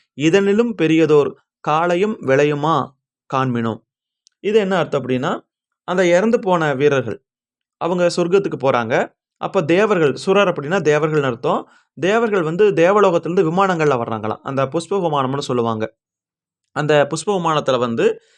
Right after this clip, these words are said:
இங்க இந்த இறந்து போன வீரர்களை அந்த உயிரை எடுத்துட்டு போறாங்க. அப்படி வீரர்கள் அதுல ஏறி போறாங்க. அப்படி சென்ற அந்த வீரர்களுடைய அளவு இவ்வளவுதான்னு சொல்ல முடியல, அதோ எக்கச்சக்கமான அளவுக்கு,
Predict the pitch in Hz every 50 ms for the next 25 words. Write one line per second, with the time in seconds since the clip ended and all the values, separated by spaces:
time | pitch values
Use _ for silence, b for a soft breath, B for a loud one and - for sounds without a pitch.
0 | b b b b b b b 185 202 185 202 190 180 170 160 160 156 175 220 226
1 | 233 185 190 190 175 156 143 160 165 170 156 160 147 156 175 180 - - 147 151
2 | 147 151 147 139 135 - - 160 196 214 226 208 180 156 151 151 147 165 160 165
3 | - 135 135 135 131 120 101 - _ _ _ _ _ _ _ - - 165 - 180
4 | 170 165 208 233 226 226 196 180 202 202 185 180 165 147 143 143 160 170 175 160
5 | 151 170 196 - 156 - 139 139 139 127 120 113 107 - _ _ _ _ _ _
6 | _ _ - - 143 135 190 170 165 - 190 180 196 202 240 240 202 170 156 151
7 | 135 147 185 208 214 208 185 185 175 160 156 156 147 131 127 139 165 180 214 196
8 | 170 165 202 233 220 202 185 190 190 196 196 185 - 147 147 151 147 139 139 135
9 | 127 123 127 165 190 170 151 156 156 240 226 226 220 202 - 175 165 156 151 151
10 | 139 131 123 120 113 - - 131 160 190 208 - - 113 - _